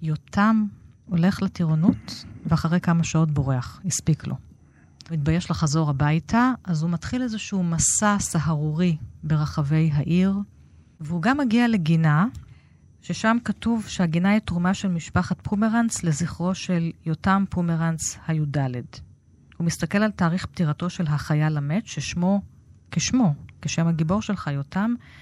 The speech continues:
הוא מנסה לחשב את גילו לו היה חי, ובאותה הזדמנות לגלות באיזה מלחמה הוא נהרג. הוא מגלה שבשנת מותו לא הייתה מלחמה, ומעריך שהוא נהרג בתקרית צבאית או בפעולת תגמול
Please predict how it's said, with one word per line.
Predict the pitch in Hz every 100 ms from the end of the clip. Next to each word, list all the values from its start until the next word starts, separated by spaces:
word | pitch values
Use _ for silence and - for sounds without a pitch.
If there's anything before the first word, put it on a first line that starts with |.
| -
הוא | -
מנסה | 170 160 208
לחשב | 226 - 185 190 185
את | 156
גילו | 156 170 214
לו | 185 180
היה | 170 151
חי, | 147 - 143 233 247 - - - -
ובאותה | 156 160 160 202
הזדמנות | 220 170 175 208 214
לגלות | 185 165 196 180
באיזה | 165 185
מלחמה | 190 160 - 160
הוא | 160 165
נהרג. | 156 143 131 123 - - - _ _ -
הוא | 160
מגלה | 156 165 202
שבשנת | 220 175 160 - 170 175
מותו | 156 180
לא | 165
הייתה | 156 156 160
מלחמה, | 151 139 151 185 269
ומעריך | 208 175 165 202 -
שהוא | 185
נהרג | 156 147 160
בתקרית | 151 - 143 156 156
צבאית | - 143 202 220 156
או | 143
בפעולת | 143 143 - 151 147 151 -
תגמול | - 143 151 151